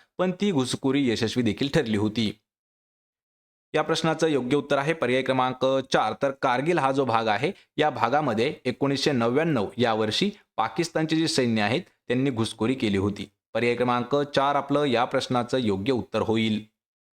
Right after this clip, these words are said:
तर मित्रांनो, हे होते, पहा, महत्त्वाचे बावीस प्रश्न, जे आपल्याला पोलीस भरती दोन हजार चोवीसला विचारण्यात आलेले इम्पॉर्टंट असणारे प्रश्न होते.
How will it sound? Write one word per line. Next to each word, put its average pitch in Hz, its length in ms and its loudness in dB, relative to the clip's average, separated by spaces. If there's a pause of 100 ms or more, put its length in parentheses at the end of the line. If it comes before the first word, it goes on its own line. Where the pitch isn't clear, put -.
(520)
तर 202 80 2
मित्रांनो, 208 320 0
हे 160 120 2
होते, 156 180 0
पहा, 156 200 0
महत्त्वाचे 131 580 0
बावीस 123 380 0
प्रश्न, 143 440 0
जे 117 180 2
आपल्याला 147 340 0
पोलीस 151 360 0
भरती 151 320 0
दोन 127 220 0
हजार 127 240 2
चोवीसला 131 560 0
विचारण्यात 113 520 0
आलेले 107 260 0
इम्पॉर्टंट 113 480 0
असणारे 107 280 0
प्रश्न 101 300 -2
होते. 95 340 -2